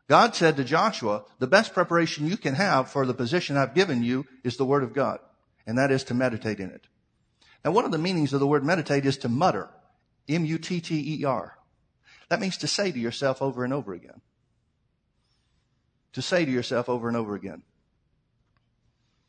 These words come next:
So he's telling Joshua, "Say the word to yourself over and over again. This book of the law shall not depart of your, out of your mouth, but thou shalt meditate therein." Thou shalt meditate therein. What's he saying? He's saying, "Never stop speaking the word."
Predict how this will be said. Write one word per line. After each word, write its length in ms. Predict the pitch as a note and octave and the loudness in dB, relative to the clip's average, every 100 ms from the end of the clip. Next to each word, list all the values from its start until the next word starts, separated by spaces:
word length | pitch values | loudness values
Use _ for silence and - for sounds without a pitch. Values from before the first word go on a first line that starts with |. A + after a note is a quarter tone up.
| _ _ _ _ _ _ _ | _ _ _ _ _ _ _
So 120 | - | 2
he's 120 | F3+ | 2
telling 240 | F3 G3 F3 | 4 2 4
Joshua, 400 | F#3 F#3 - G#2 | 2 2 -2 -6
"Say 240 | - G#3+ | 0 0
the 100 | E3+ | 2
word 200 | D#3+ G3+ | 0 0
to 40 | B2+ | 0
yourself 320 | A#2+ C#3 D3 | 0 0 0
over 160 | D3 | 0
and 80 | C#3+ | 0
over 140 | D3 A2+ | 0 -2
again. 220 | G2+ G2 | -6 -4
This 160 | D#3+ - | -4 -2
book 180 | F3+ | -4
of 60 | D#3 | -2
the 60 | D3+ | 0
law 140 | D#3 | 0
shall 200 | D3+ D3+ | 0 -2
not 160 | D3+ C3 | 0 -2
depart 300 | C3 D#3 C3+ | -2 -4 -2
of 80 | A#2+ | -6
your, 100 | A#2+ | -2
out 160 | C3+ C3+ | -2 -2
of 60 | |
your 100 | A2 | -2
mouth, 240 | B2 D3+ B2 - - | 0 0 -2 -10 -18
but 140 | - A#2+ | -12 0
thou 140 | D#3 | 0
shalt 200 | - C3+ | 0 -2
meditate 600 | B2+ F3 E3+ B2 C3 A2+ | 2 2 2 0 -2 0
therein." 500 | B2+ B2+ B2+ A#2+ E2+ - _ _ _ _ _ _ _ _ _ _ _ _ _ _ - | 0 2 2 -2 -4 -12 _ _ _ _ _ _ _ _ _ _ _ _ _ _ 2
Thou 120 | C#3 | 2
shalt 240 | - C3 | 2 -2
meditate 520 | B2+ E3+ B2+ - B2 - | 2 2 2 -2 -4 -2
therein. 360 | B2 A#2 F2+ - - | -2 -2 -6 -12 -4
What's 160 | F3+ F#3 | -4 -2
he 60 | |
saying? 340 | F#3 G#3+ D#3+ - - | -2 -2 -2 -8 -8
He's 160 | - D3 | -2 0
saying, 240 | D3 C3 | 2 2
"Never 220 | C3 G3 | 2 0
stop 320 | F#3+ - F#3 F#3 | -2 0 0 0
speaking 440 | - E3+ E3+ D#3 | -4 -4 -2 -2
the 80 | D3 | 0
word." 320 | C#3 A#2 F2+ | 2 0 -2